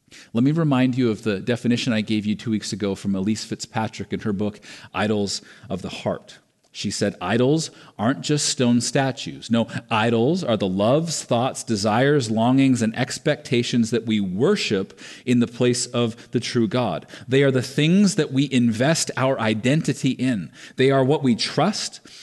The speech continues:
Our idols cause us to disregard our Heavenly Father in search of what we think we need. Our idols are our loves gone wrong. All those things we love more than we love Him. The things we trust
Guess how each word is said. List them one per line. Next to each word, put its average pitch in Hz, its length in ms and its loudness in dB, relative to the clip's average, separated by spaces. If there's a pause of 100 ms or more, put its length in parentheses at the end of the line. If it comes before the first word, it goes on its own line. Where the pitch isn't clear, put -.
(220)
Our 127 260 2
idols 151 400 2
cause 143 400 0
us 165 220 0
to 120 100 0
disregard 135 920 0
our 123 220 0
Heavenly 151 460 0
Father 139 480 0
in 127 200 2
search 156 440 0
of 147 160 0
what 131 200 0
we 143 120 2
think 135 380 0
we 135 140 2
need. 127 560 2 (1040)
Our 135 260 2
idols 151 540 2 (320)
are 135 260 2
our 123 340 2 (140)
loves 135 420 2
gone 135 380 4
wrong. 110 440 0 (1000)
All 151 200 4
those 185 240 4
things 165 300 2
we 139 140 4
love 139 320 4
more 135 220 4
than 131 120 2
we 123 140 4
love 117 300 0
Him. 147 340 -4 (300)
The 131 100 0
things 151 280 2
we 135 140 2
trust - 580 -2